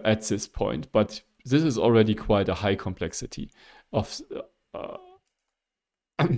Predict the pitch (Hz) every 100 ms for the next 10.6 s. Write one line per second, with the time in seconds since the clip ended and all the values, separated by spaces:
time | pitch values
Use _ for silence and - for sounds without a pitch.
0 | - _ _ _ _ _ - _ - 101
1 | 95 - 117 101 - 392 170 - - -
2 | 92 - 98 - - 101 98 - - -
3 | - - - - - - 107 104 - -
4 | _ 135 - - _ _ _ 110 107 -
5 | 196 160 123 110 107 113 131 107 - -
6 | - 120 90 95 107 104 104 - 139 -
7 | 104 110 - 98 101 - 101 - - 120
8 | - - 98 - - _ _ _ _ 110
9 | 101 - - - 104 107 107 - 92 -
10 | 107 90 - 95 - 90